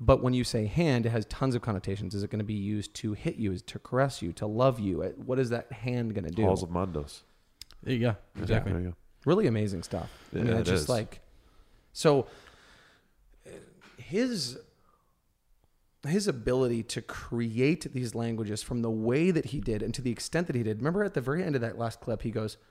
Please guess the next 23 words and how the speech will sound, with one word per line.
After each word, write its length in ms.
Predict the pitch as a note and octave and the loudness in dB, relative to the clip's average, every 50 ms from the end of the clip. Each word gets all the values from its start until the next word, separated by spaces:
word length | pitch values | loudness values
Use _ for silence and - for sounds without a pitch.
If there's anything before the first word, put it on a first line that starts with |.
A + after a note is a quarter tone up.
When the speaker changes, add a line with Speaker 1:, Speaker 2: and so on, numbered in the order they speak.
| _ _ | _ _
Speaker 1:
well, 160 | - D3 C#3+ | 4 6 6
it's 120 | C3+ C3 - | 6 4 2
sort 100 | - E3+ | 0 0
of, 180 | C3 A#2+ - - - | 0 -2 -4 -4 -2
you 100 | C3 B2 | -2 -2
know, 80 | G#2+ | -2
far 280 | - - - B2+ B2 B2 | -2 0 0 2 2 2
too 120 | - - A#2 | 0 -4 -4
difficult. 380 | G2 A2+ G#2 - - A2+ - - - - | -4 -4 -6 -4 -6 -8 -8 -8 -10 -4
He 80 | - G3 | 0 2
didn't 280 | B3+ D4 C#4+ A3 C3+ | 4 4 4 2 -2
want 300 | B2 C3+ E3+ A3 C4 - | -4 -2 -2 -2 -4 -4
people 240 | - - A2+ - A#2+ | -6 -6 -6 -4 -4
to 80 | G2+ A2 | -4 -2
be, 200 | G#2+ A#2 A2+ A#2 | -2 -2 -2 0
like, 200 | A2 A#2+ A2+ - | 0 -2 -2 -2
at 60 | A2 | -2
a 40 | G#2+ | -2
Starbucks. 640 | G2+ - - A#2 A2 A2+ G#2 G2 G2 - - - - - _ _ - - - - | -2 0 0 0 2 2 0 -2 -4 -6 -8 -12 -12 -14 _ _ -20 -20 -10 0
Howard, 260 | - C#3 C3+ C3+ B2 | 2 4 6 8 6
Speaker 2:
Talking, 460 | G#2 G2 - - G2 E2+ E2 D#2+ - - - | 6 4 2 -2 -4 -4 -4 -6 -10 -4 0
Speaker 1:
you 120 | B2+ C3 | 2 4
know, 60 | A#2+ | 4